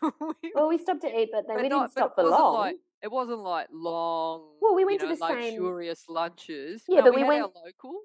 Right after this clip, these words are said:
Speaker 1: <laughs>
Speaker 2: we went to the same cafe, like, sixteen times. That's
Speaker 1: I
Speaker 2: not
Speaker 1: know.
Speaker 2: stopping
Speaker 1: They
Speaker 2: to
Speaker 1: knew
Speaker 2: eat
Speaker 1: our,
Speaker 2: anywhere good.
Speaker 1: they knew our order, didn't they?
Speaker 2: Yeah.
Speaker 1: Yeah, lots of toasted sandwiches, two through the day. It was, uh, it was
Speaker 2: Mm.
Speaker 1: all good. It was, uh, it g-,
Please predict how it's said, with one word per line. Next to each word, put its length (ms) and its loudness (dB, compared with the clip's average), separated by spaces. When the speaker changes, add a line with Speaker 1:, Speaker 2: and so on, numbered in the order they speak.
Speaker 1:
<laughs> 120 -16
Speaker 2:
we 80 0
went 240 -4
to 80 -12
the 120 -6
same 320 -6
cafe, 540 -4
like, 340 -4
sixteen 500 -10
times. 480 -8
That's 240 -6
Speaker 1:
I 60 -10
Speaker 2:
not 300 -4
Speaker 1:
know. 180 -10
Speaker 2:
stopping 280 -4
Speaker 1:
They 100 -4
Speaker 2:
to 80 -6
Speaker 1:
knew 180 -4
Speaker 2:
eat 60 -2
Speaker 1:
our, 80 -4
Speaker 2:
anywhere 340 -10
good. 240 -10
Speaker 1:
they 100 -10
knew 220 -12
our 100 -6
order, 360 -10
didn't 240 -20
they? 340 -10
Speaker 2:
Yeah. 340 -8
Speaker 1:
Yeah, 200 -6
lots 260 -14
of 80 -20
toasted 400 -12
sandwiches, 680 -12
two 320 -6
through 260 -8
the 100 -6
day. 420 -2
It 80 -12
was, 200 -8
uh, 240 0
it 60 -8
was 160 -8
Speaker 2:
Mm. 40 -4
Speaker 1:
all 200 -6
good. 240 -6
It 40 -8
was, 200 -10
uh, 340 -2
it 120 -12
g-, 60 -10